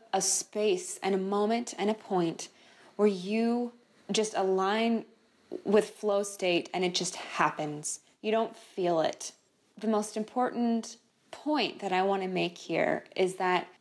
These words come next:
a lot of times it happens so fast and you don't have time to think. And yet, in the moments where you don't have time to think, you do your best.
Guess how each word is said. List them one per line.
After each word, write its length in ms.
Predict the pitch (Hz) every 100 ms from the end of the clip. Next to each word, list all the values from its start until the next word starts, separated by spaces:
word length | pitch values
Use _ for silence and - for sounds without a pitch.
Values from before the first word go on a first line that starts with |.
| _ -
a 80 |
lot 240 | 202 196 208
of 120 | 240
times 380 | - 202 196 196
it 100 | 180
happens 500 | - 185 185 202 202
so 300 | - 196 226
fast 720 | - 190 175 170 180 - - -
and 140 | 185
you 160 | 180 175
don't 360 | 185 185 - - -
have 200 | 233 214
time 560 | - - 165 165 165 180 -
to 180 | - 196
think. 580 | 180 - - - - - _ - - - -
And 200 | 202 202
yet, 440 | 208 190 - - - _ _ _ _ -
in 140 | 214
the 60 | 214
moments 600 | 208 208 233 247 269 -
where 100 | 220
you 160 | 208 196
don't 260 | 202 190
have 220 | 202 190 180
time 340 | - 185 185
to 120 | 185
think, 540 | 180 - 196 247 - - _ _ _ _ _ _
you 200 | 208 214
do 600 | 180 208 208 202 208 214 - _ -
your 200 | 202 202
best. 720 | 202 185 165 - - -